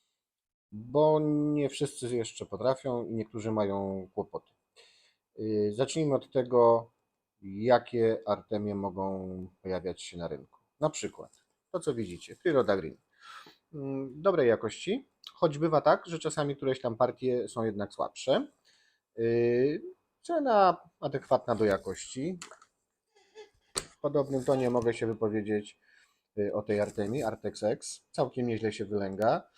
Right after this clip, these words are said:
Y, to jest akurat czeski producent. Y, są artemie na przykład firmy Coral.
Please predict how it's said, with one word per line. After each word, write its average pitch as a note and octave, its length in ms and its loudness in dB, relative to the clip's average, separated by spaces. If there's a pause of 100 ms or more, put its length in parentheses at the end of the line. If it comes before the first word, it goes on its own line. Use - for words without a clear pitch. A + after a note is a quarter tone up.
(460)
Y, A2 520 -2 (200)
to B2+ 180 4
jest B2 280 2
akurat A2+ 540 0
czeski - 360 -6
producent. B2+ 640 -4 (1040)
Y, A2 600 0
są - 540 2
artemie A#2+ 760 2
na A2 120 0
przykład - 380 -2
firmy A2 300 -4
Coral. G#2+ 440 4